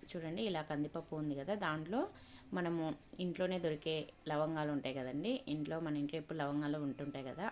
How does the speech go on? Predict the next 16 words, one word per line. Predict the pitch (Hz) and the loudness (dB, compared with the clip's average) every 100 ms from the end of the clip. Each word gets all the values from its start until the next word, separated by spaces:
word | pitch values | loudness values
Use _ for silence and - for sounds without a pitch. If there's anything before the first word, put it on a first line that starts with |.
| - | 0
ఆ | 147 | 0
లవంగాలు | 139 143 147 143 | 2 0 0 0
తీసుకొని | - - - 165 240 | 0 0 0 0 0
కొన్ని | 202 165 151 | 0 0 2
లవంగాలను | 143 156 156 147 165 285 - - - - - | 0 0 0 0 0 0 -2 -12 -16 -12 -6
ఈ | 190 | 0
కందిపప్పులో | 165 156 156 156 156 | 2 2 -2 -2 0
వేసి | 147 143 - 269 | 0 2 2 4
మనము | 370 208 180 175 170 - - - - | 4 4 2 2 0 -4 -12 -20 -4
మూత | 180 165 165 | -2 0 0
పెట్టేసినామంటే | 139 135 - 147 135 135 | 0 2 2 2 -2 0
ఎన్ని | 240 190 165 | 2 4 2
రోజులున్నా | 170 170 170 160 143 | 2 2 0 -2 -2
కూడా | 143 151 | 0 -2
పురుగు | 240 185 165 | 0 0 0
పట్టదండి. | 160 - 139 131 139 233 | -2 -2 -2 -2 0 0